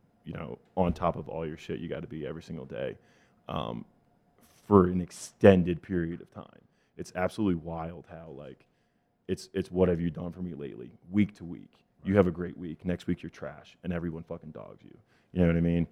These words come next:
Speaker 1: Last year, everyone fucking dogged me. And I remember when I was at Penn State, I went, like, I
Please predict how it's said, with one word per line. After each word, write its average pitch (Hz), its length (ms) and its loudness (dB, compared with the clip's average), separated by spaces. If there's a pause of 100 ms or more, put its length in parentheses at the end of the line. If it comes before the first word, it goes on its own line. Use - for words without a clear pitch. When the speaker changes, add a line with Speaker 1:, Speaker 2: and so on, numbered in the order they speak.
(260)
Speaker 1:
Last 92 380 -2
year, 85 180 0
everyone 85 300 0
fucking 85 400 -4
dogged 82 320 -10
me. 73 220 -16 (140)
And 92 300 2
I 87 80 -6
remember 90 340 4 (180)
when 92 160 -4
I 90 80 -2
was 87 120 -4
at - 80 -16
Penn 87 180 -6
State, 92 360 0
I 85 60 -12
went, 85 200 -8
like, 82 260 -8 (400)
I 85 200 0